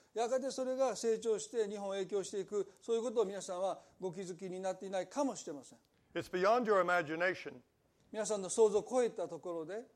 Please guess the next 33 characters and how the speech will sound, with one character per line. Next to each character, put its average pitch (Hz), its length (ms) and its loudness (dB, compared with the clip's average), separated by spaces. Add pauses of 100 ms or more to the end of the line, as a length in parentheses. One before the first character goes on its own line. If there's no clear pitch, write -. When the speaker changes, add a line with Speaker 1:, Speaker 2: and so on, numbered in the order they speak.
(100)
Speaker 2:
But 170 140 4
it's 170 100 -6
not 208 220 4
beyond 185 320 6
the 156 60 0
Holy 156 260 -2
Spirit. 147 380 -2 (260)
Speaker 1:
し - 120 -10
か 254 80 0
し 214 140 -2
そ 233 140 0
れ 226 80 4
は 220 140 2
聖 240 240 2
霊 233 160 6
の 233 100 -4
働 208 400 -2
き 220 100 -8
の 208 120 -6
う 208 80 -6
ち 233 120 -4
に 240 120 0
お 240 100 6
い 220 80 2
て 254 240 -2
な 185 140 -6
さ 180 160 -4
れ 180 100 -2
る 170 160 -4
こ 165 140 -16
と 135 100 -18
で 110 100 -20
す。 - 160 -20